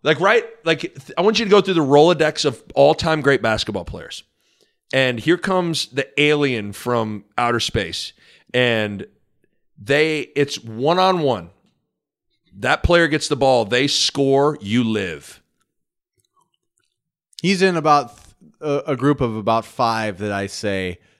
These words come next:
Speaker 2: if my life's on the line, I trust those five. He's probably
Speaker 1: He's in that list because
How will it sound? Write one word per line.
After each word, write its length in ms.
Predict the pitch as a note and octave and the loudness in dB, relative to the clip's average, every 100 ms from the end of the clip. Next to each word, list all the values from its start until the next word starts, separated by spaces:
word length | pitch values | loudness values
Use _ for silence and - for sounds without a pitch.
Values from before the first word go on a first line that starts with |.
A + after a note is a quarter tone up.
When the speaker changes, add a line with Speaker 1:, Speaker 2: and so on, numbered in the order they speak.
| _ | _
Speaker 2:
if 100 | G#2 | -6
my 220 | A2+ A#2+ | 0 2
life's 320 | A#2+ A#2+ A2+ | 2 0 -2
on 80 | B2 | -4
the 80 | A2+ | -2
line, 420 | A2 G#2+ G#2+ A2 - | -2 -2 -2 -6 -8
I 100 | A2 | -8
trust 420 | - - G#2 - | -6 -6 -6 -6
those 260 | A#2 G#2+ - | -4 -4 -6
five. 640 | - - F#2 F#2+ G#2+ A#2 | -14 -8 -6 -4 -6 -8
He's 180 | - A#2 | -12 -16
probably 460 | - G2+ F2+ F#2 F2 | -8 -8 -8 -12 -8
Speaker 1:
He's 300 | C#3 C3 C#3+ | -4 -4 -4
in 120 | C#3+ | -2
that 180 | D3 B2+ | -2 0
list 360 | C#3 B2+ - | 0 0 -6
because 680 | C3 - A#2+ A2+ G#2 - | -8 -4 -2 0 -2 -6